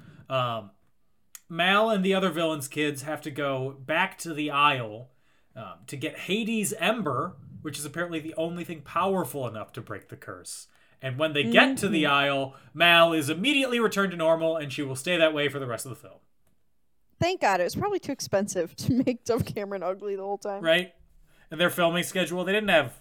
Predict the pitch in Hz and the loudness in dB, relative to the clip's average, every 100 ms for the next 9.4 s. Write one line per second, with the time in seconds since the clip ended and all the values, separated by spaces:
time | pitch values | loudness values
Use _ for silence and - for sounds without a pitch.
0 | _ - 131 123 120 120 127 127 110 107 | _ 0 0 2 -2 -4 -4 -6 -6 -4
1 | 131 123 113 120 120 117 120 131 - 127 | -2 -2 -4 -4 -4 -4 -6 -12 -10 -8
2 | 123 120 117 120 120 220 190 190 220 127 | -6 -8 -8 -6 -2 2 2 2 -2 -8
3 | - _ _ _ 320 392 403 392 427 427 | -10 _ _ _ -2 2 2 0 -2 -4
4 | 427 - 311 247 170 165 - - - 208 | -4 -4 -2 0 -2 -6 -12 -20 -6 -2
5 | 226 180 - 202 277 285 208 151 - 151 | 0 -2 -4 0 0 2 0 0 -4 -4
6 | 143 135 131 131 - 139 113 127 123 135 | -4 -4 -4 -6 -6 -6 -4 -4 -6 -10
7 | - _ _ - _ 151 190 175 156 214 | -18 _ _ -20 _ -2 -2 -2 -6 -4
8 | 220 190 190 - 196 190 175 160 180 - | -2 0 0 0 2 4 2 -2 -10 -6
9 | 175 151 143 156 | 0 0 0 -4